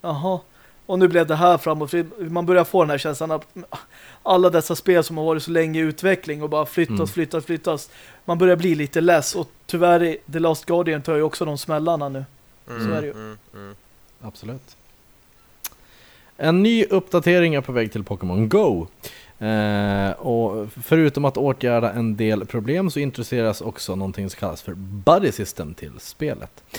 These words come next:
Speaker 3: Mm.
Speaker 2: Här kan man välja en av de Pokémon man fångat och ha den som kompis. Det gör att man följer med, d-, den följer med dig på kartan och man kan få candy till den genom att gå olika sträckor tillsammans.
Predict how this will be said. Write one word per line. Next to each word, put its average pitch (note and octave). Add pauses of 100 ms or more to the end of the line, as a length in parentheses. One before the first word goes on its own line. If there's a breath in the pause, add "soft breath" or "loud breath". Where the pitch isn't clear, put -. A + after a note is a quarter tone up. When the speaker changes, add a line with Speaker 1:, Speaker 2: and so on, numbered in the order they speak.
(120)
Speaker 3:
Mm. B2
Speaker 2:
Här D#3+
kan E3+
man D3
välja C#3
en A#2+
av A2
de A2
Pokémon D#3
man G#2
fångat B2
och C3+
ha F#2+
den E2+
som G#3+
kompis. - (480 loud breath)
Det C#3
gör C#3
att B2+
man A#2
följer A2+
med, A#2
d-, C#3
den D3
följer C3+
med E3
dig D#3+
på C#3+
kartan C#3
och D3
man B2+
kan B2
få -
candy G3+
till D3
den C3
genom G#2
att G2+
gå F#2
olika G2+
sträckor C#3+
tillsammans. C#2+